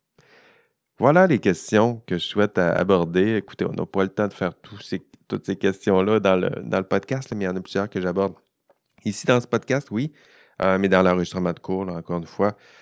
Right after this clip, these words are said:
euh, ce ne sera pas tout d'écouter le podcast, il faudra écouter aussi l'enregistrement de, de cours. Il y a deux questions, euh, centrales dans ce, dans ce module. Euh, quel est votre rôle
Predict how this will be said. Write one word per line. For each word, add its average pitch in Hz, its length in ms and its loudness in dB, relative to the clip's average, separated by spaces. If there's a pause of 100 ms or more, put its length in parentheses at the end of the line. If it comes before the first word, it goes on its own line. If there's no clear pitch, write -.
(240)
euh, 87 420 2
ce 87 100 -12
ne 95 60 -10
sera 117 140 -2
pas 143 120 4
tout 165 320 0 (200)
d'écouter 95 460 -2
le - 60 -4
podcast, 98 560 0
il - 20 -20
faudra 95 340 -2
écouter - 400 -12
aussi 98 320 -4
l'enregistrement 87 580 -2
de, 85 300 -2
de 95 120 -2
cours. - 320 -6 (1160)
Il 143 200 0
y 156 140 4
a 180 300 6
deux 170 400 6
questions, 131 760 4
euh, 98 200 8
centrales 92 800 4
dans 82 160 6
ce, 78 360 0 (240)
dans 87 140 0
ce - 160 -6
module. 95 460 2 (560)
Euh, 82 120 -6
quel 95 160 2
est 92 80 6
votre 92 320 2
rôle 78 340 -2